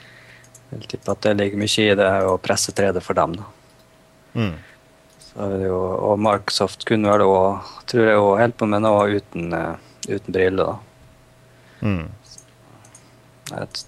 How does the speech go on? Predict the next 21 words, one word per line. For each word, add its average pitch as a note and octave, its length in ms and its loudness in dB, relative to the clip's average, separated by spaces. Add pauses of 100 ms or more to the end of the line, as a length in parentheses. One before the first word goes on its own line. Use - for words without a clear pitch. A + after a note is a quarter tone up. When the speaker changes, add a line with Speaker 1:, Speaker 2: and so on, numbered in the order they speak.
(140)
Speaker 1:
tre B2+ 160 4
D, A2 80 4 (640)
ja, - 220 0 (240)
det - 180 -8
vil C3 160 4
i - 20 6
hvert C3 140 2
fall A#2+ 160 0
bli B2 160 4
mye A#2+ 240 2
av G#2+ 160 4
det G2 100 2
nå A2 120 -4 (100)
fremover. F#2 540 -4 (180)
Eh, - 800 -16 (260)
spesielt - 560 -2
neste G#2 320 -2
år, D#2+ 160 -4
tror F#2+ 220 -6
jeg. F2+ 80 -14 (1900)
Speaker 2:
Det, G#2+ 300 2